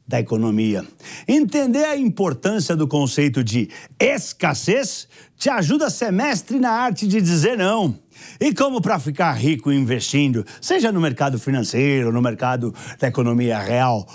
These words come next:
você tem que vencer o jogo de errar menos,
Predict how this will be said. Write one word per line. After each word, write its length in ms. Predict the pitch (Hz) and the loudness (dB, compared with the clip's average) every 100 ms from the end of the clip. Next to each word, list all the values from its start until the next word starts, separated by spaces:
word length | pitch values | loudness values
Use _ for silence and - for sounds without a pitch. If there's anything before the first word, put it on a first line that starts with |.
| - | -8
você 320 | 123 165 - 151 | -2 0 0 -2
tem 220 | 185 180 | 0 0
que 140 | 175 | 0
vencer 380 | 147 165 135 180 | 2 0 2 0
o 100 | 160 | 0
jogo 380 | 110 226 247 202 | 2 0 0 -2
de 160 | 139 | 0
errar 380 | 160 131 143 247 | 0 0 0 0
menos, 640 | 214 247 320 220 131 - | 0 0 0 0 -2 -8